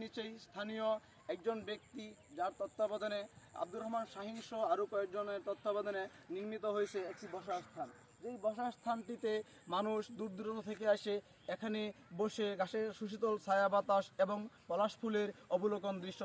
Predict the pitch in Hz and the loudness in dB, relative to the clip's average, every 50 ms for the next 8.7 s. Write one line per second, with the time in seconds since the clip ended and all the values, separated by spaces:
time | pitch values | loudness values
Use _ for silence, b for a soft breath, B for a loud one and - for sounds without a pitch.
0 | 185 156 151 165 170 175 180 170 - - 156 139 123 - B B B B B B | -4 -2 0 0 2 2 0 0 -2 -2 -2 -2 -2 -6 B B B B B B
1 | B - 226 226 - 277 269 262 - B B B B _ - 175 254 226 240 247 | B -6 -4 2 4 4 4 4 2 B B B B _ -2 -2 0 2 4 4
2 | 247 240 226 B B B - - 190 220 220 226 233 233 233 233 226 226 220 - | 2 2 0 B B B 0 2 2 2 2 2 2 2 2 2 2 0 0 -2
3 | - 247 226 214 220 226 226 214 - - - 190 208 208 196 196 - - 247 226 | -2 -2 2 2 2 0 0 -4 -10 -2 2 4 6 6 6 4 2 -2 -6 -4
4 | 208 226 190 165 196 208 214 196 - - 220 214 214 202 208 - - 190 190 - | -2 0 2 2 4 4 4 2 0 0 2 6 6 6 6 4 0 -4 -2 0
5 | 220 220 220 220 202 220 214 214 214 208 - - - - - 185 190 185 185 180 | 0 0 0 0 2 4 4 4 4 2 -4 -12 -20 -6 0 2 4 4 4 4
6 | 202 220 - - 240 233 - 233 233 233 214 - - 220 220 233 196 233 226 220 | 2 -2 -2 -2 -4 -4 -2 -2 -4 -4 -4 -6 -4 -4 -4 -2 -2 -2 0 0
7 | 226 - 208 214 214 214 214 214 196 175 196 202 208 196 190 202 196 196 220 - | 0 0 0 0 0 0 -2 -2 0 2 2 2 2 0 2 2 2 0 -2 -6
8 | - - - 185 180 - 202 196 - 220 208 208 190 | -12 -6 -4 -4 -2 -2 -2 -2 0 -2 -2 -2 -2